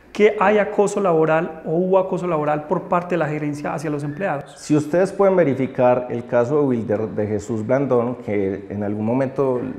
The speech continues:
Speaker 2: mostraremos la sentencia, para que no digan de que es-, estamos diciendo mentiras, se confirmó de que hubo acoso laboral por parte de la gerencia del Hospital San Juan de Dios.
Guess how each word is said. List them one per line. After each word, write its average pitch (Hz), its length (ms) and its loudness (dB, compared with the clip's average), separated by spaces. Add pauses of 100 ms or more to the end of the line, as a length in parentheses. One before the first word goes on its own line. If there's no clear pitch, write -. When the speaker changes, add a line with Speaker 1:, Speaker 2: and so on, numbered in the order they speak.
(100)
Speaker 2:
mostraremos 101 640 0
la 123 100 4
sentencia, 117 640 -4
para 98 220 -4
que 104 100 -6
no 104 140 -4
digan 123 280 0
de 113 120 -2
que 98 240 -4
es-, 95 240 -12 (100)
estamos 117 340 -4
diciendo 104 320 -4
mentiras, 117 600 -4 (400)
se 127 180 2
confirmó 120 460 2
de 139 100 0
que 139 160 -2
hubo 113 240 2
acoso 127 300 -2
laboral 104 360 0
por 117 180 -6
parte 120 400 0
de 117 40 2
la 101 100 0
gerencia 98 460 -4
del 101 140 0
Hospital 90 420 -6
San 90 160 -10
Juan 90 180 -6
de 85 120 -4
Dios. 82 300 -12